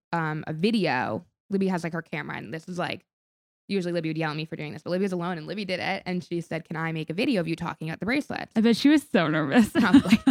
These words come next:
Speaker 1: And today, th-, someone would laugh in your face if you asked that. They'd be like, "I make millions of dollars to, like, promote something," but it wasn't the same.
Speaker 2: Right.
Speaker 1: She could have said no then too, but, like, she didn't.
Speaker 2: Yeah,
Speaker 1: And
Speaker 2: well, and you
Speaker 1: she
Speaker 2: waited till you knew her a little bit.
Speaker 1: Yeah.
Speaker 2: That's important too.
Speaker 1: But she made the video, and in the video, she's like, "I love Stoney Clover. I'm wearing the bracelets,"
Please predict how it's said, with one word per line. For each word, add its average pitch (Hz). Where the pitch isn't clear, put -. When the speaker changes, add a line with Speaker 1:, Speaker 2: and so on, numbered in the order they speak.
Speaker 1:
And 240
today, 247
th-, 240
someone 311
would 247
laugh 233
in 240
your 202
face 349
if 196
you 175
asked 160
that. 175
They'd 220
be 240
like, 233
"I 240
make 247
millions 233
of 214
dollars 202
to, 202
like, 185
promote 175
something," 208
but 226
it 220
wasn't 247
the 226
same. 196
Speaker 2:
Right. 185
Speaker 1:
She 190
could 175
have -
said 226
no 190
then 156
too, 233
but, 185
like, 156
she -
didn't. 202
Speaker 2:
Yeah, 226
Speaker 1:
And 233
Speaker 2:
well, 262
and 285
you 302
Speaker 1:
she 247
Speaker 2:
waited 226
till 220
you 196
knew 196
her 185
a 175
little 160
bit. 170
Speaker 1:
Yeah. 226
Speaker 2:
That's 196
important 185
too. 139
Speaker 1:
But -
she 226
made 185
the 269
video, 160
and 190
in 196
the 208
video, 175
she's 170
like, 165
"I 160
love 170
Stoney 165
Clover. 302
I'm 190
wearing 165
the 147
bracelets," -